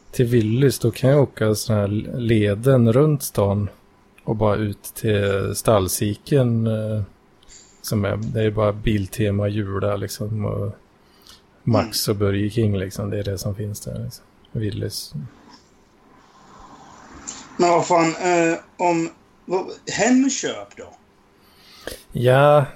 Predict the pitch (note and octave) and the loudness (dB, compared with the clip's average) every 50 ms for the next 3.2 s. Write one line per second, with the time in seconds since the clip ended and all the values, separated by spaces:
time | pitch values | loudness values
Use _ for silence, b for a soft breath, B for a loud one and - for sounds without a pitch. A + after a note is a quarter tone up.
0 | - - C#3+ C3+ B2 - C#3+ C#3+ D3 C#3+ C#3+ C#3 C#3 C3+ C3 C3 B2+ B2+ B2+ B2 | -10 -6 -6 -2 0 4 4 6 6 6 6 4 4 4 4 2 2 2 2 0
1 | - - - C3+ C3+ C3+ C3+ B2 - - C#3 C3 C3 D3+ D#3+ D#3+ D3+ D3 D3 D3 | -2 0 2 4 4 6 4 4 4 2 0 0 2 2 2 2 2 2 2 4
2 | C#3 C#3 - - - C3 A2+ A2+ G#2 G2+ G2+ G2 A#2 A2 G2 G2 - - - - | 2 2 2 0 -2 -2 0 0 0 0 0 0 0 -2 -2 -2 -4 -8 -8 -8
3 | - - - | -8 -10 -10